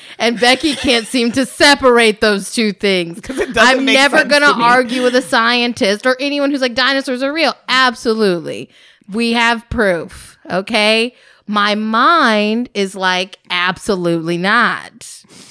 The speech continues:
Speaker 1: No way."
Speaker 2: <laughs>
Speaker 1: Those are two separate things. You know what I mean? The heart and the mind.
Speaker 2: No,
Speaker 1: They're at
Speaker 2: because both of
Speaker 1: odds.
Speaker 2: them are your mind.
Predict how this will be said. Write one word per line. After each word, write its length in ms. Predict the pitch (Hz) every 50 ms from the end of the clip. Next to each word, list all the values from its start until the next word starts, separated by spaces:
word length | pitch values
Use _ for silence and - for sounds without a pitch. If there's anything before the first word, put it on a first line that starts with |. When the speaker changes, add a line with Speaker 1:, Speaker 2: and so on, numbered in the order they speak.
| - _
Speaker 1:
No 320 | - 185 190 185 180 175 175
way." 400 | 180 196 190 175 165 165 - - - - - - - - -
Speaker 2:
<laughs> 340 | - - - - - -
Speaker 1:
Those 200 | - 233 233 233
are 100 | 262 254
two 280 | 247 - - 269 269 269
separate 560 | - - 294 269 262 262 - 254 240 - -
things. 500 | - 277 269 247 214 170 165 165 - -
You 120 | 208 208 214
know 100 | 220 220
what 80 | 220
I 80 | 220 220
mean? 300 | 226 240 240 247 240 208
The 80 | 220
heart 340 | 214 - - 269 269 277 -
and 140 | 247 254 262
the 40 | 240
mind. 640 | 240 240 240 247 240 226 180 165 160 147 165 214 311 392 415 392
Speaker 2:
No, 540 | 320 320 - 359 - - - - - - - - _
Speaker 1:
They're 240 | - 226 226 233 240
at 60 | 240
Speaker 2:
because 400 | 233 240 233 240 240 240 277 302
both 80 | 339 180
of 60 | - 320
Speaker 1:
odds. 40 | 254 262
Speaker 2:
them 160 | 269 262 254
are 80 | 247
your 160 | 240 226 233 220
mind. 680 | 208 208 214 202 185 160 131 117 127 202 196 -